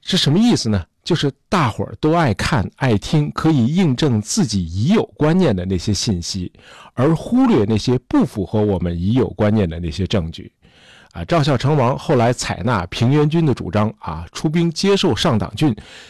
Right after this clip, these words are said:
就是个很典型的确认偏误案例。哎，只要你说到我心坎儿上了，你说的就是对的。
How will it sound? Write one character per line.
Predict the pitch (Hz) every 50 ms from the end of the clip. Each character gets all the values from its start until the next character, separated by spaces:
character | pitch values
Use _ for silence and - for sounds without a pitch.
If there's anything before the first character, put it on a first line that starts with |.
| - _ -
就 | - 285 247
是 | 147 - -
个 | 101 110
很 | 98 - - 104 151 180
典 | - - - -
型 | - - - 104 123
的 | 139 127 - -
确 | - - - - 175 113
认 | 101 117 117 98 87
偏 | 85 - - 160 147 139
误 | 147 127 107
案 | 107 110 104 92
例。 | 87 104 101 - _ _ - - - - - -
哎， | - 120 147 185 - - - - - - - _ -
只 | - 120 123
要 | 156 180 196
你 | 190 147 113
说 | 101 - - 190 196
到 | 185 170 131
我 | 104 98 95
心 | - - 196 208
坎 | 202 - - -
儿 | - 107
上 | - 104 104
了， | 120 127 - - _
你 | - 113 110 107 101
说 | - - 135 139
的 | 135 135
就 | 123 147 127
是 | 131 151
对 | - 202 180 113 82
的。 | - -